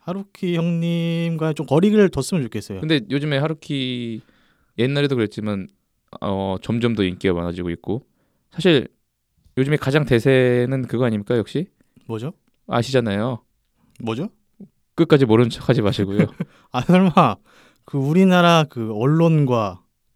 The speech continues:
Speaker 1: 그 더러운 장사꾼들에 의해서
Speaker 2: <laughs>
Speaker 1: 오염돼버린 소확행이라는
Speaker 2: 그럼요.
Speaker 1: 그 위대하신 그 차루-, 하루키 형님의 그 통찰이 담겨있는 인생 그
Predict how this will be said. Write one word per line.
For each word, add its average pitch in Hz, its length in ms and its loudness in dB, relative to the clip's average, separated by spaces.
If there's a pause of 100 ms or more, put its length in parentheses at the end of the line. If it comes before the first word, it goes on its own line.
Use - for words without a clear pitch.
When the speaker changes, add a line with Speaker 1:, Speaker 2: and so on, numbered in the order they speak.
(400)
Speaker 1:
그 147 120 -8
더러운 165 340 4
장사꾼들에 151 540 2
의해서 117 640 -2
Speaker 2:
<laughs> - 240 -4
Speaker 1:
오염돼버린 131 800 2 (520)
소확행이라는 135 1000 0 (800)
Speaker 2:
그럼요. - 320 2
Speaker 1:
그 180 580 2 (160)
위대하신 165 440 4
그 139 160 -4
차루-, - 360 -8 (320)
하루키 220 300 -4
형님의 170 400 2
그 101 320 -8 (680)
통찰이 - 460 -4
담겨있는 104 640 -6
인생 147 460 0
그 104 240 -8